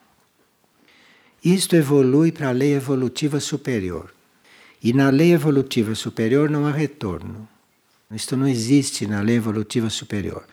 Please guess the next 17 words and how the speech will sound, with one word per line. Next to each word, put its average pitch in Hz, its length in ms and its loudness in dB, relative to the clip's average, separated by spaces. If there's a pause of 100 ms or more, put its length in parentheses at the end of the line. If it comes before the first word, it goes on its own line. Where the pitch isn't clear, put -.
(260)
mas 117 200 -4
na 127 120 0
lei 131 180 4
do 135 120 2
karma 104 260 -2
material, 110 640 -2
sim. - 340 -8 (640)
Na 135 120 0
lei 160 200 6
do 170 140 4
karma 120 260 2
material, 117 760 2
é 131 120 0
dando 156 420 2
que 160 120 -8
se 151 160 -4
recebe. 82 720 -6